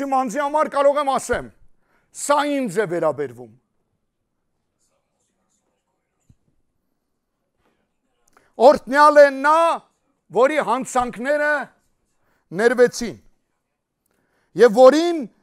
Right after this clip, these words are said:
Տերը հանցանք չի համարում։ Օրհնյալ է նա, որին Տերը անօրենություններ չի համարում, և որի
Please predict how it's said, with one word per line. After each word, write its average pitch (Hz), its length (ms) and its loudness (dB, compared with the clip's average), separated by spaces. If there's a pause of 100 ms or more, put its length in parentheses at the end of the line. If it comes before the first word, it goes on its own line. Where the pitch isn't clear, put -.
(160)
Տերը 330 340 4
հանցանք 294 760 -2 (320)
չի 311 240 -4
համարում։ 170 400 0 (2250)
Օրհնյալ 294 640 4
է - 100 4
նա, 311 260 2 (540)
որին 269 320 6 (160)
Տերը 320 360 6 (360)
անօրենություններ 285 1040 0
չի - 160 -6
համարում, 254 500 0 (380)
և 226 220 6
որի 294 180 6